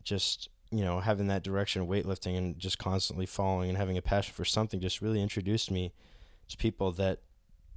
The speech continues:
took me to, uh, a job that, I mean, I never thought about ever having or even considering.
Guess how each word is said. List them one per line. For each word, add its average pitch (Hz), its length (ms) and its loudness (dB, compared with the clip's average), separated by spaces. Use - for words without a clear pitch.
took - 240 2
me 95 320 4
to, 92 440 2
uh, 90 320 2
a 101 80 -2
job - 180 -6
that, 90 280 0
I 95 80 -2
mean, 92 160 2
I 92 60 0
never 98 260 0
thought 101 220 4
about 87 360 0
ever 117 220 -2
having 98 320 2
or 90 60 0
even 92 240 -2
considering. 92 680 0